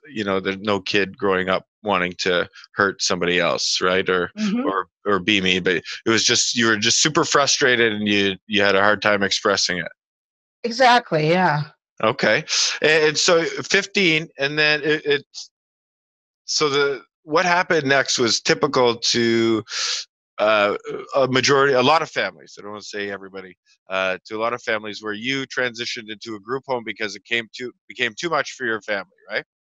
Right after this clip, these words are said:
Speaker 2: Mm-hmm, correct.
Speaker 1: Right. So you moved into the, the, the group home. Um, you're angry at your parents at first 'cause you thought they put you in there, right?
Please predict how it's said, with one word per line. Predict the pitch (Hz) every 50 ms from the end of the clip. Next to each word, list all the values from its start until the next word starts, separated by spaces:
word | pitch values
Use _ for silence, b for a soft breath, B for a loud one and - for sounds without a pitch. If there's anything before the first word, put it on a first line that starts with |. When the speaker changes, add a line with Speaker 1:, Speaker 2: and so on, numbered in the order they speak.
| _ _ _ _ _ _ _ -
Speaker 2:
Mm-hmm, | 190 202 208 277 302 320 339 _ _ _ -
correct. | - 165 160 160 156 156 - - - - _ _ _ _ _ _ _ -
Speaker 1:
Right. | 95 90 - _ _ -
So | - - 123
you | 110 113 117
moved | 120 151 180 170 175
into | 180 165 - 165 147
the, | 143 131 131 123 - _ -
the, | 135 123 120 117 101 92
the | 113 110
group | 104 - 123 127 117 -
home. | 120 113 110 107 107 104 107 _ B B B B B B B
Um, | 101 101 98 98 98 98 98 98 98 95 95 95 95 95 95 _ _ _ _ _ -
you're | 98 101 107
angry | 123 147 165 156 143 147 139
at | 131 127 127
your | 127 117
parents | - - 120 113 110 104 101 98 - -
at | 101 90 -
first | - - 98 95 95 95 95 - - - - - - - - B B B B B B _ -
'cause | - 107 92 101
you | 107
thought | 95 - 117 110 104
they | - 110 101
put | - - 107 92 _ _ _ _ -
you | 110 107 104 101
in | 98 98 98
there, | 98 95 92 90
right? | 92 98 101 139 160